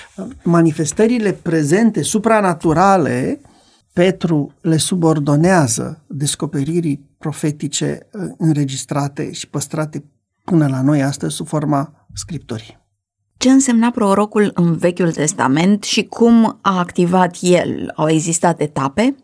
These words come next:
Speaker 1: Este interesant de observat că profeții Vechiului Testament joacă un rol foarte important în istoria Vechiului Testament. Iar cărțile lor, spunea cineva foarte pertinent,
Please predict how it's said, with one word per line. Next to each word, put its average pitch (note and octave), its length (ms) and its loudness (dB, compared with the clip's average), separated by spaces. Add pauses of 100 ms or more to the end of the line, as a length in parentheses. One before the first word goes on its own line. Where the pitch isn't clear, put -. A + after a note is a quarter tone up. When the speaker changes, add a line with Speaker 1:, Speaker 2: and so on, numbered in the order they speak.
(720)
Speaker 1:
Este - 200 -4
interesant A#3 640 2
de G#3+ 60 -2
observat F#3 540 0
că G3 160 -4
profeții F3+ 480 -2
Vechiului F#3 380 -4
Testament D#3+ 720 -2
joacă G#3 300 -4
un F#3+ 100 0
rol G3 540 -2 (640)
foarte F#3+ 240 -2
important D3 840 -2 (140)
în D3 380 -2
istoria D3+ 400 -2
Vechiului C#3+ 420 -8
Testament. - 720 -14 (800)
Iar F#3+ 540 0 (380)
cărțile A#3+ 580 2
lor, C#3 600 -2
spunea E3+ 760 -4 (100)
cineva E3 420 -4
foarte D3+ 800 -8 (1000)
pertinent, D#3+ 920 -4